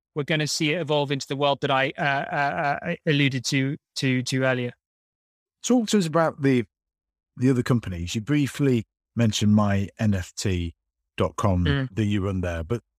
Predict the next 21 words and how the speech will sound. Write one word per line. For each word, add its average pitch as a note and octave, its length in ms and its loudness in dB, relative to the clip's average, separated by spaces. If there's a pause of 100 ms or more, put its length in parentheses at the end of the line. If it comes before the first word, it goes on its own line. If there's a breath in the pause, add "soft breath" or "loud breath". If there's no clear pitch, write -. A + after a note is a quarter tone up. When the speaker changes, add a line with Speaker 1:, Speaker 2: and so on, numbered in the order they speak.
Speaker 2:
talk F3+ 260 0
us D3 80 -4
through, B2+ 200 2
'cause B2 160 -2
there D3+ 80 2
are D3 40 0
so F3+ 420 2 (380 soft breath)
many B2+ 300 2
different G#2+ 640 0 (260)
aspects - 540 -4
to E2+ 180 -4
it, E2+ 120 -6
and G#2+ 120 0
it G#2+ 200 2
will F#2+ 260 0 (300 loud breath)
follow B2 320 4
up G2+ 80 -2
by G2+ 160 -2
talking G2+ 360 -2
about F#2 280 -2
the, F#2 180 -4